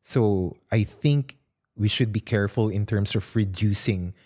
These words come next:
the terms masculine and feminine into specific procedures or specific range, uh, of measurements. And then the other one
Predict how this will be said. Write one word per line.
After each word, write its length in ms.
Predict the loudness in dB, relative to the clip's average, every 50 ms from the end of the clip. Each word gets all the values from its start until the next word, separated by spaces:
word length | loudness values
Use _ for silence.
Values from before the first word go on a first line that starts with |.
| _ _ _ _ _ _ _ _ -4
the 80 | -4 -4
terms 400 | -2 0 0 0 0 0 0 2
masculine 540 | 2 2 2 2 0 -2 0 0 0 2 0
and 160 | 0 -2 -2
feminine 440 | 0 0 0 0 0 0 -2 0 0
into 220 | -2 0 0 -2
specific 560 | -2 -2 -4 -4 -4 -2 -2 -2 -4 -4 -4
procedures 680 | -2 -4 -2 0 0 -2 -2 0 0 0 0 0 -2 -2
or 140 | 0 0 0
specific 600 | 0 0 -4 -4 -2 -2 -4 -2 -2 -4 -4 -4
range, 600 | -2 -2 0 2 2 0 0 -2 -2 -4 -4 -6 -8 _ -20 -20 _ -20 -20 -20 -20 -20 -20 -10 -2
uh, 320 | 2 2 4 4 2 2 2
of 180 | 0 -2 0 0
measurements. 1000 | 2 2 2 2 2 2 0 0 0 0 -2 -2 -4 -6 -10 -12 -12 -12 -14 -16 _ _ _ _ _ _ _ _ _ -4
And 120 | 0 2 2
then 140 | 2 2 2
the 140 | 2 0 2
other 300 | 2 2 4 4 4 4
one 580 | 4 4 4 4 4 4 4 2 2 0 -4